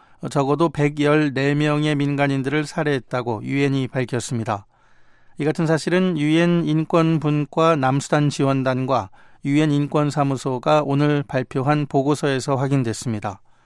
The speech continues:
보고서는 민간인들에 대한 무차별 폭격과 표적 살인,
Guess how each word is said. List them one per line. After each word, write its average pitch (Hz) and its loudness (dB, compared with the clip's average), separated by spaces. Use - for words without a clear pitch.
보고서는 156 0
민간인들에 160 2
대한 165 2
무차별 151 0
폭격과 151 0
표적 180 -2
살인, 139 -2